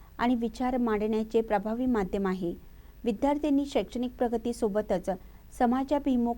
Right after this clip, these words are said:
कार्यातही सक्रिय राहावे, असं मत व्यक्त केलं. कार्यक्रमात इतिहास विभागात प्रथम क्रमांक मिळवणाऱ्या तेजस्विनी कांबळे हिचा सत्कार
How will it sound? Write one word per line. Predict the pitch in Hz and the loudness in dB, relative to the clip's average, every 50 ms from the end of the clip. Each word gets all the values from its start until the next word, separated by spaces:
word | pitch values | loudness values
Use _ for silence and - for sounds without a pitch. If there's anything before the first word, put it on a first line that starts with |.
| - - | -2 2
कार्यातही | - 220 214 208 226 254 262 262 - - 254 240 220 190 202 | 4 4 4 4 4 2 2 0 0 -2 -2 -2 -2 -2 -4
सक्रिय | 214 - - 226 220 220 226 240 254 | -4 -2 -2 -2 -2 0 0 0 0
राहावे, | 247 247 214 202 180 180 180 170 - - - - - - - - - | 0 0 -2 -2 -2 -2 -2 -4 -4 -6 -12 -20 -20 -20 -18 -10 -8
असं | 214 220 - 254 | -6 -2 0 2
मत | 247 233 240 254 254 - | 2 2 0 -2 -2 -2
व्यक्त | 277 226 220 - - 196 - | -4 -4 -2 -4 -6 -2 -2
केलं. | 196 185 180 180 175 - - - - - - - - - - | 0 0 0 0 -2 -4 -10 -18 -20 -20 -20 -20 -20 -8 0
कार्यक्रमात | - 226 233 247 247 - 285 277 285 285 277 - | 2 2 4 2 2 2 2 2 2 0 -2 -4
इतिहास | - 233 214 196 247 240 247 247 247 - | -4 -4 -2 0 2 2 2 2 0 -2
विभागात | 233 233 233 220 240 226 226 220 180 180 - - | 0 0 0 0 0 0 2 0 0 0 -4 -4
प्रथम | - 233 226 226 254 262 | -2 -2 -2 0 -2 -2
क्रमांक | 269 277 262 254 254 254 254 247 - | -2 0 0 0 0 0 -2 -2 0
मिळवणाऱ्या | 254 247 233 214 220 226 226 226 226 220 220 | 0 2 2 2 2 0 0 2 0 0 0
तेजस्विनी | 220 220 202 202 - 226 240 - 247 247 247 247 247 | 2 0 0 0 0 -2 -2 -2 -2 -2 -2 0 2
कांबळे | - 226 220 208 185 180 175 - - - - - - - - | 2 2 2 2 0 -2 -2 -6 -10 -18 -20 -20 -20 -4 0
हिचा | 226 240 - - 247 | 0 0 2 2 0
सत्कार | 254 - 240 - - - 254 247 254 | 2 0 -2 -2 -2 0 2 2 2